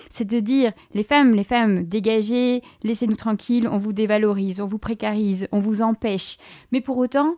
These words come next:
euh, venez un petit peu ici et vous dandiner et qu'on vous regarde et qu'on vous prenne en modèle, en fait. »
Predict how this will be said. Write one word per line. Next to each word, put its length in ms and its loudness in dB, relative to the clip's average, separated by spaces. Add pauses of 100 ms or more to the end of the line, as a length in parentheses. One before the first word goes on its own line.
(260)
euh, 120 -2
venez 240 -6
un 80 -2
petit 140 -12
peu 80 -6
ici 360 -2
et 40 0
vous 140 -2
dandiner 840 4
et 60 -2
qu'on 160 -2
vous 140 0
regarde 400 0
et 80 0
qu'on 180 -2
vous 500 -2
prenne 240 0
en 60 4
modèle, 640 4
en 60 -10
fait. » 240 -10